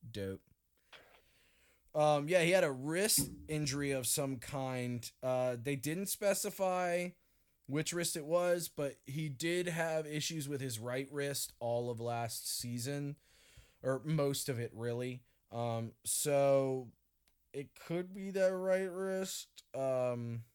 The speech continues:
I'm wondering if that is what caused him to struggle in the playoffs, you know, 'cause that was kind of the story around them, is in that final playoff, you know, bout, they, him and Marner were getting nothing done.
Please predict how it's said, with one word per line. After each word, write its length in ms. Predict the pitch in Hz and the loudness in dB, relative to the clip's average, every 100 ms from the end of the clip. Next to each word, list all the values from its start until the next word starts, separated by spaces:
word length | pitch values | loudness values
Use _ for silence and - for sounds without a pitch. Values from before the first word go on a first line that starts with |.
| _ _ _ _ - _ _ | _ _ _ _ -20 _ _
I'm 300 | 147 214 277 | 2 4 4
wondering 520 | 202 170 160 156 147 135 | 2 2 4 2 2 0
if 280 | 143 123 | 0 0
that 320 | 143 147 147 - | 0 2 0 -2
is 640 | 143 139 135 127 - - - - | 0 2 2 0 -2 -4 -8 -8
what 340 | 135 143 - | 0 0 -2
caused 880 | - 139 135 135 127 123 113 - - - _ _ _ _ | -4 0 2 4 2 0 -4 -6 -10 -16 _ _ _ _
him 200 | 156 151 | -4 -2
to 120 | - | 0
struggle 500 | - - 135 151 147 | 0 2 -2 0 -2
in 80 | 127 | -2
the 80 | 117 | -4
playoffs, 520 | 139 143 135 98 - | -2 0 -2 -4 -6
you 100 | 139 | -4
know, 120 | 151 | -4
'cause 200 | 156 160 | -4 -2
that 180 | 175 233 | 2 2
was 100 | 214 | 0
kind 240 | 190 196 | 0 -2
of 80 | 196 | -2
the 60 | 131 | -2
story 400 | - 180 208 175 | -2 0 0 0
around 320 | 135 123 120 | -2 -2 -2
them, 200 | 120 127 | -4 -4
is 220 | 113 - - _ _ _ _ _ _ _ _ _ _ | -4 -6 -12 _ _ _ _ _ _ _ _ _ _
in 160 | - 156 | -2 0
that 180 | 156 120 | 0 0
final 600 | 170 165 160 147 131 - | 2 2 2 2 -2 -6
playoff, 680 | - 170 190 160 131 - - - | 2 4 6 6 4 0 -10 -8
you 140 | 139 | -2
know, 160 | 131 123 | -2 -2
bout, 420 | 110 135 135 127 | 0 2 2 0
they, 300 | 139 131 131 117 _ _ _ _ _ _ _ _ _ 131 123 - - | 0 0 -2 -8 _ _ _ _ _ _ _ _ _ -16 -16 -18 -10
him 320 | 139 165 190 | -2 0 0
and 240 | 156 170 | 0 0
Marner 420 | 165 131 160 180 131 | 0 -2 -2 -2 -2
were 140 | 123 | -2
getting 340 | 120 139 123 | -2 -2 -2
nothing 420 | 120 123 - 123 107 | -2 -2 -4 -4 -2
done. 380 | 113 139 90 | -2 -4 -8